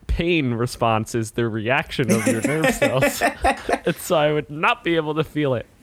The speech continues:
Speaker 2: Um, if you are successful in creating the circle of salt, you must remain there until three thirty-three A M. Um, if you
Speaker 1: Okay.
Speaker 2: are successful in relighting your candle within those ten seconds, you can keep going.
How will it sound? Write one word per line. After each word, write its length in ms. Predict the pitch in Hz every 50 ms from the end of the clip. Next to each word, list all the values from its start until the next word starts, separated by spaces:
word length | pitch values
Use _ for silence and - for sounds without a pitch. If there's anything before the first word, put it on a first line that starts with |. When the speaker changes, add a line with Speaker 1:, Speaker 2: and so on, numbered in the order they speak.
| - - - 285 277 233 - - -
Speaker 2:
Um, 380 | 170 170 165 165 165 170 170 - - - - - _ -
if 240 | 185 185 175 175
you 300 | 190 196 214 214 214 214
are 200 | - 180 190 190
successful 680 | 185 - - 196 180 - - 269 320 - - 226 202 185
in 100 | 175 170
creating 420 | 160 - 180 165 151 147 147 143
the 80 | 143 143
circle 320 | 143 - 151 143 139 147
of 120 | 139 135 131
salt, 480 | - - 143 135 135 139 139 139 - - _ _
you 180 | 160 151 147
must 260 | 151 151 147 147 - 147
remain 500 | 135 151 160 160 156 160 165 175 175 165
there 220 | 156 147 147 147
until 180 | 143 - 143 135
three 220 | - - 151 151
thirty-three 480 | 147 151 143 139 135 - 143 131 127 117
A 140 | 110 107 -
M. 220 | - 104 110 113 - _ - - - - - - - _ _ _
Um, 280 | 147 147 143 139 143 -
if 180 | 151 160 160 -
you 60 | 175 175
Speaker 1:
Okay. 40 | 170
Speaker 2:
are 240 | 165 160 160 160 160
successful 640 | 160 - 180 175 - 202 196 196 - - 202 196
in 100 | 190 180
relighting 400 | 170 165 170 170 165 160 160 156
your 80 | 143 135
candle 400 | - - 214 233 240 196 180 156
within 220 | 147 - 165 160
those 140 | 147 139 135
ten 180 | - 147 139 127
seconds, 420 | - 127 120 - 139 139 139 143
you 80 | 143 131
can 140 | 135 131
keep 180 | 123 139 135 -
going. 420 | - 156 160 170 170 170 170 170